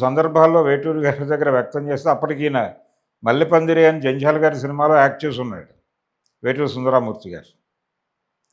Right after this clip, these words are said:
Maybe అది చూసి ఇన్స్పైర్ అయ్యాడా, లేకపోతే ఈయనతో ట్రావెల్‌లో ఈయన వ్యవహార శైలి, ఈయన మాట్లాడే పద్ధతి, అది చూసి కనెక్ట్ అయ్యారా అనేది పక్కన పెడితే వేటూరి గారితో చేయించాలి అనే ఒక అభిప్రాయం బీజ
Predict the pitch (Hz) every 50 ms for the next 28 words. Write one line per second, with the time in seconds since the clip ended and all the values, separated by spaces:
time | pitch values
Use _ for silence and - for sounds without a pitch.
0 | _ _ _ _ - 101 110 135 156 156 185 190 190 - - - - _ _ -
1 | 117 113 127 147 139 143 - _ - - 151 165 156 - 170 165 151 143 131 -
2 | - - 151 151 147 143 131 131 135 143 143 147 147 147 135 131 131 123 127 139
3 | 135 135 151 147 139 135 - - 127 127 143 151 156 143 156 165 156 156 156 -
4 | _ _ _ _ - 123 135 147 160 170 165 170 170 170 170 170 170 170 - _
5 | _ _ _ _ _ _ - 127 135 135 139 131 127 127 135 135 135 156 156 151
6 | 127 139 147 147 151 165 160 151 139 135 135 143 147 143 147 160 156 156 131 135
7 | 139 131 131 147 - - 151 151 147 _ _ _ _ _ _ _ _ _ _ _
8 | _ _ _ - 113 123 147 143 127 160 160 - - - - 151 139 147 143 143
9 | - 151 147 147 143 143 139 143 143 139 135 139 139 139 156 139 - 139 120 -
10 | 127 139 139 135 135 135 156 196 180 151 143 147 147 151 170 170 170 165 160 160
11 | 156 151 139 165 180 175 156 143 147 151 151 139 - 156 147 139 143 147 143 143
12 | _ _ _ _ _ _ _ _ _ _ _ - 123 131 147 151 147 117 139 -
13 | 117 135 147 - - 165 170 175 170 170 - 135 151 156 160